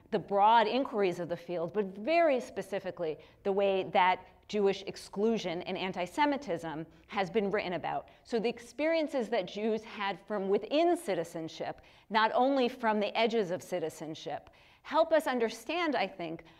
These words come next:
what might be fruitful about actually imagining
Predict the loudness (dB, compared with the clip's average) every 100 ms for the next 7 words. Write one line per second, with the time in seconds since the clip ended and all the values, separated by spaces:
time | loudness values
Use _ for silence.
0 | -14 -2 4 4 2 -2 2 2 0 -4
1 | -4 -6 -2 -2 -2 -6 -6 -8 -12 -8
2 | 0 6 8 6 2 0 -2 2 4 4
3 | 2 0 2 2 0 -8 -8 -12